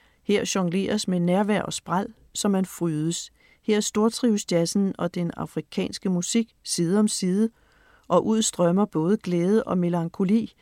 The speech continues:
på alle måder kraftfuld og opløftende musik, der taler til hjertet. Katrine Suwalski kendes som leder af grupperne Another World,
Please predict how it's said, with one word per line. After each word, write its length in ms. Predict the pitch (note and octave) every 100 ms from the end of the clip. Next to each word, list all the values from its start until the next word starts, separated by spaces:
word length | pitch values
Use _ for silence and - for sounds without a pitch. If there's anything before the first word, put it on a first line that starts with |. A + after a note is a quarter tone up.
| _ _ _
på 120 | - G3
alle 360 | F3+ F3+ G3+
måder 380 | A#3 F3+ D#3+ F3
kraftfuld 580 | - G#3+ A3 - G#3+ -
og 180 | - -
opløftende 540 | A3+ - G#3+ - G3+
musik, 440 | F3+ D#3+ A3 G#3
der 80 | -
taler 400 | F3 D#3+ - E3+
til 160 | F3+ G3+
hjertet. 440 | F3+ D3+ C#3 D3 - _ _ _ _ _ _ _ _ _ _
Katrine 440 | G3 F#3 A3 A3+
Suwalski 500 | A3 G#3+ F3+ F#3+ -
kendes 380 | A3+ - F3 G3
som 160 | - F#3+
leder 320 | E3 D#3+ G3
af 100 | F3
grupperne 480 | - F#3+ G#3 G3 G3 - -
Another 340 | F3 D#3 E3+
World, 520 | F3 E3 E3+ G#3+ -